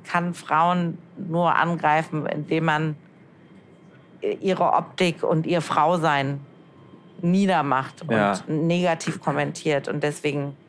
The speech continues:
Speaker 1: finde ich das immer blöd.
Speaker 2: Und wie
Speaker 1: Vor allen
Speaker 2: gehst
Speaker 1: Dingen bei einem Buch hat es nichts verloren.
Speaker 2: Wie, wie gehst du damit um? Also was, was macht es dann mit dir?
Speaker 1: Ich möchte gleich auch mal wissen, wie du mit Hass umgehst, weil mich das sehr interessiert. Ich finde das,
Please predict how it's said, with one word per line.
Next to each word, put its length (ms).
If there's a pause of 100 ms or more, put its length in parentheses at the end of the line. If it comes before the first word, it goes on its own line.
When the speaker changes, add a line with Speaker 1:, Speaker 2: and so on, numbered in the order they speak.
(720)
Speaker 1:
finde 220
ich 80
das 200
immer 200
blöd. 460
Speaker 2:
Und 160
wie 60
Speaker 1:
Vor 80
allen 80
Speaker 2:
gehst 60
Speaker 1:
Dingen 100
bei 60
einem 200
Buch 220
hat 140
es 120
nichts 180
verloren. 380 (220)
Speaker 2:
Wie, 240
wie 100
gehst 240
du 60
damit 300
um? 300 (180)
Also 240
was, 340 (300)
was 200
macht 220
es 100
dann 180
mit 140
dir? 280 (1900)
Speaker 1:
Ich 100
möchte 180
gleich 240
auch 40
mal 160
wissen, 260
wie 60
du 140
mit 220
Hass 200
umgehst, 400
weil 120
mich 120
das 200
sehr 140
interessiert. 520
Ich 180
finde 320
das, 180